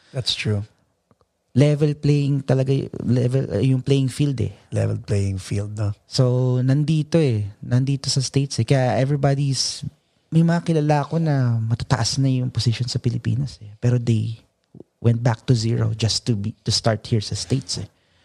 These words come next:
Speaker 2: So, iba talaga yung ma-, pwede mong ma-, ma-achieve here
Speaker 1: Right,
Speaker 2: versus
Speaker 1: right.
Speaker 2: sa Philippines. So, I think, ano pa rin, kung papapiliin mo ako, um,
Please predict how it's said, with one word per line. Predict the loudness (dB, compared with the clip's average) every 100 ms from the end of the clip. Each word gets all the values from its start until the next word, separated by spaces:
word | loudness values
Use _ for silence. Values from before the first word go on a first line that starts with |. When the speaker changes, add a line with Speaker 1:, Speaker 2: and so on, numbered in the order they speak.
| _ _ _ _
Speaker 2:
So, | 0 0
iba | 2 2 2
talaga | 2 0 2
yung | 0 0 0 -2 -2 -6 -14 -20 _ -20 -20
ma-, | -12 -4 -2
pwede | 2 2 4
mong | 2 2
ma-, | 2 2 2 2 2
ma-achieve | 2 0 0 0 0
here | -2 2 4 4
Speaker 1:
Right, | 4
Speaker 2:
versus | 4 2 2
Speaker 1:
right. |
Speaker 2:
sa | 0
Philippines. | 0 0 0 0 -2 -2 -8 -10 -16 _ _ _ _ _ _
So, | 0 2 4
I | 2
think, | 2 0 0 -8 _ _ 0
ano | 2 2
pa | 0 0
rin, | 0 -6 _ _ _ _ _ _ _
kung | 0 0 2
papapiliin | 0 0 0 0 2 2 2
mo | 2 0
ako, | -2 -2 -4 -6 -14 -10
um, | -2 0 0 -2 -6 -8